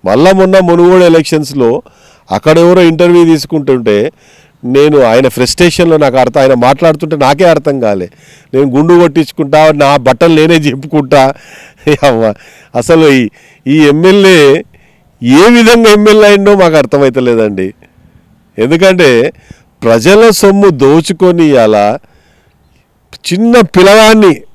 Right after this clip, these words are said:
పన్నెండు, పదమూడేళ్ల పిల్లగాన్ని అడిగినా కూడా ఈ ఎమ్మెల్యే సంగతి చెప్తారు. ఇవాళ పటాన్చెరువులో ఎన్ని భూములు కబ్జా చేసిండు, ఇవాళ ఎన్ని వేల కోట్ల ఆస్తులు ఉన్నాయి. నువ్వు రెండు వేల పద్నాలుగు ముంగట నువ్వు ఎలక్షన్లో నిలబడి ఉండి అఫిడవిట్లో నువ్వే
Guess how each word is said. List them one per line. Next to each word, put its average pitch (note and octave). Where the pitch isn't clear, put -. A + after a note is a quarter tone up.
పన్నెండు, F3
పదమూడేళ్ల F3
పిల్లగాన్ని D#3
అడిగినా D3+
కూడా D3+
ఈ C3
ఎమ్మెల్యే D3+
సంగతి C3
చెప్తారు. A2+
ఇవాళ G2
పటాన్చెరువులో F#2
ఎన్ని D3
భూములు D#3+
కబ్జా B2+
చేసిండు, A2
ఇవాళ C#3+
ఎన్ని C#3+
వేల E3+
కోట్ల C#3
ఆస్తులు A#2
ఉన్నాయి. G#2
నువ్వు C#3
రెండు C#3
వేల F3
పద్నాలుగు D3+
ముంగట D3+
నువ్వు D3
ఎలక్షన్లో D3+
నిలబడి D3
ఉండి C#3
అఫిడవిట్లో D3
నువ్వే F3+